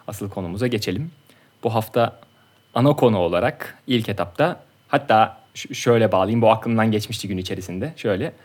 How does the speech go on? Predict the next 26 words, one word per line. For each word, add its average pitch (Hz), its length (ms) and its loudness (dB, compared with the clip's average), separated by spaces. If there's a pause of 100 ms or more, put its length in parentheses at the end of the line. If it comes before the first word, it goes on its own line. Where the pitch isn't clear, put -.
(320)
e, 117 80 -2
ilk 143 340 2
olarak, 127 320 6 (760)
m, - 80 -6 (300)
gerçek 127 400 4
olayları, 113 580 4 (360)
m, - 60 -10 (640)
gerçek 131 380 4
kişileri, 104 380 -4
mekanları 107 640 2 (160)
ele 123 180 4
aldığı 104 300 6
iddiasında 104 540 0
olan 165 220 2
bir 160 60 6
anlatım 139 400 4
türünden 104 420 -2
bahsedeceğiz. - 640 -6 (280)
Ve 170 100 4
spor 151 340 6
belgesellerini 98 580 4
konuşacağız 90 520 -6
biraz. 196 280 -4 (520)
Ama, 156 320 2 (160)
e, 110 160 -6
konuya 147 580 4